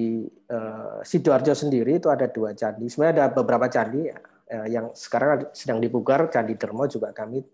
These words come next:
ikut ya, me-, melihat proses pemugarannya dan memakai teknik yang sama, teknik kosot bata. Ini dua candi di Sidoarjo yang kebetulan dekat sama proyek kami, eh, Omah Boto. Dan saya, yang menarik adalah salah satu candi di,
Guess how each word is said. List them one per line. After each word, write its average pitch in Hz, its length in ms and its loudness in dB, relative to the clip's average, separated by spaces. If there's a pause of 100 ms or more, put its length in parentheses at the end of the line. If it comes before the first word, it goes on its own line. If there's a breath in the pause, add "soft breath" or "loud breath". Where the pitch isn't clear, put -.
(180)
ikut 147 320 -4
ya, 110 160 -6 (160)
me-, 107 280 -18 (120)
melihat 107 320 -8 (400 soft breath)
proses 110 320 -4
pemugarannya 110 720 -4
dan 110 160 -2
memakai 117 480 -2
teknik 131 320 -4
yang 123 160 -6
sama, 120 320 -6
teknik 110 320 -12
kosot - 240 -10
bata. 107 320 -14 (1200 soft breath)
Ini 175 560 4 (160)
dua 131 240 4
candi 131 240 4
di 156 160 2
Sidoarjo 123 560 0
yang 120 240 -2 (420 soft breath)
kebetulan 131 480 2
dekat 139 240 0
sama 117 160 -4
proyek 110 320 -4
kami, 117 400 -6
eh, 110 380 -16
Omah 110 180 -10
Boto. 104 480 -10 (840)
Dan 113 420 -6
saya, 131 320 -2
yang 131 160 0
menarik 135 320 2
adalah 120 240 0
salah 120 240 -2
satu 123 140 -4
candi 120 340 0
di, 110 160 -4